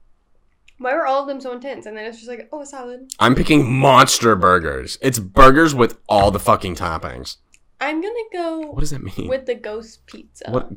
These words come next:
Speaker 2: what constitutes a topping? It says every topping.
Speaker 1: With, like,
Speaker 2: Like
Speaker 1: lettuce,
Speaker 2: horseradish?
Speaker 1: tomato, onion. No, probably not.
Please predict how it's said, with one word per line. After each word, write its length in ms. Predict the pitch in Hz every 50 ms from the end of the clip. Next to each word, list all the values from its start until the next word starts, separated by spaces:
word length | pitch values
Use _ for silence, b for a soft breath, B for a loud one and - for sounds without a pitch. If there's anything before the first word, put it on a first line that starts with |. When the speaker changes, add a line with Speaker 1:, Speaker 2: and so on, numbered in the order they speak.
| _ -
Speaker 2:
what 180 | - 107 -
constitutes 520 | - - 131 131 - 123 - - 135 - -
a 40 | -
topping? 500 | - - - 117 - - - _ - _ _ _ _ -
It 60 | -
says 160 | - 117 - _ -
every 280 | - 104 101 117 113 98
topping. 440 | - 107 104 104 101 - - - _ _ _ _ _ _ _ _
Speaker 1:
With, 200 | - 247 247 247 _ _ -
like, 340 | 240 254 254 240 240 - - -
Speaker 2:
Like 140 | 220 220 -
Speaker 1:
lettuce, 260 | 247 240 247 233 208
Speaker 2:
horseradish? 600 | - 120 120 - 147 135 135 139 156 165 - -
Speaker 1:
tomato, 480 | 226 226 233 226 208 196 - - - -
onion. 360 | - 233 226 226 220 - - _
No, 160 | 285 320 320 294
probably 280 | - 359 359 294 -
not. 340 | - - - - - - -